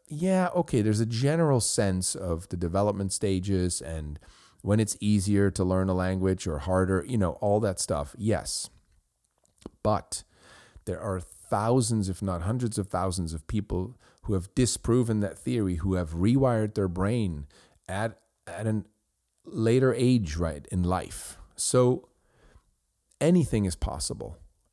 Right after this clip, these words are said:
if we truly believe that we can. And this movement, you know, I'm committed.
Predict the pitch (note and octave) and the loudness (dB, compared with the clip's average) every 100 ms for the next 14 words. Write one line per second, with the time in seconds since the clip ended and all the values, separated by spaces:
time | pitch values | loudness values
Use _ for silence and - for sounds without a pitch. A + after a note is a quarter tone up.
0 | _ A#2 A2+ - A2 G2+ - - B2 B2+ | _ 0 0 2 0 0 -6 -6 0 2
1 | E3 F#3+ D3+ C3 A2+ C3 C#3 D2 C2 - | 2 0 2 2 4 2 0 -6 -10 -10
2 | - F2+ - G#2+ C3 F2 C#2 C#2 B1+ D2+ | -10 -10 -6 -2 0 0 -4 -10 -4 0
3 | D#3+ - D3+ C3 G2 E2+ E2 - _ _ | 2 4 4 4 4 0 -2 -8 _ _
4 | _ B2+ F2+ - G2 D3 - B2 F2+ D#2+ | _ -4 -4 -2 -2 0 0 0 0 -2
5 | E2 | -6